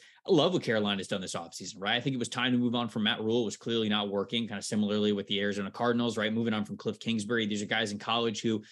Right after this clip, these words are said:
you have a lot of hope in. These are guys that have, uh, built up teams, built up offenses, and it just didn't work at the pro level. And it wa-, it just felt like it was not going to work the way things were going. They're bringing a guy who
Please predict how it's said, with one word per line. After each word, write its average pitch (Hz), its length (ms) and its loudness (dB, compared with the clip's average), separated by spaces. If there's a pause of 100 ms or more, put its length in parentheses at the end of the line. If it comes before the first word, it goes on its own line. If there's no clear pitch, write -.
(160)
you 131 120 2
have 131 120 0
a 127 40 0
lot 120 240 2
of 113 280 2 (220)
hope 165 240 4
in. 131 260 0
These 117 140 -4
are 113 40 0
guys 117 220 0
that 120 100 2
have, 110 300 4
uh, 76 220 -10
built 131 320 2
up 131 160 -2
teams, 131 420 -2
built 123 240 0
up 107 80 -2
offenses, 123 680 2
and 107 120 2
it 104 40 0
just 139 160 2
didn't 156 180 4
work 135 200 4
at 110 60 0
the 104 60 -4
pro 107 180 0
level. - 320 -8
And 113 100 0
it 123 60 2
wa-, 127 140 0
it 123 300 0
just - 200 -10
felt 131 160 2
like 113 100 -2
it 123 100 -2
was 120 180 2
not 113 180 -2
going 110 160 0
to 107 60 2
work 104 240 -2 (200)
the 117 80 -2
way 110 140 6
things 104 260 0
were 95 60 -6
going. 98 360 -2 (260)
They're 131 120 6
bringing 127 240 4
a 113 60 2
guy 120 180 2
who 110 280 0